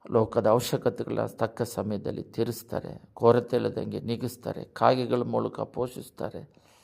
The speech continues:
ಐಗುಪ್ತ ದೇಶ ನಲವತ್ತು ವರ್ಷವನ್ನು ಪೋಷಿಸಿದವರು ಒಂದು ನಾಲ್ಕು ಕುಟುಂಬವನ್ನು,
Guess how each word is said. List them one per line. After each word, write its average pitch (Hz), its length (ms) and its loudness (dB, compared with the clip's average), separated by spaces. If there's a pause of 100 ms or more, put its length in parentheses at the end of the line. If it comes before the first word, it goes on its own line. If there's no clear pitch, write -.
(2250)
ಐಗುಪ್ತ 143 360 4
ದೇಶ 127 380 6
ನಲವತ್ತು 135 460 6
ವರ್ಷವನ್ನು 127 360 4
ಪೋಷಿಸಿದವರು 104 760 0
ಒಂದು 113 320 -2
ನಾಲ್ಕು 117 480 2
ಕುಟುಂಬವನ್ನು, 107 920 -2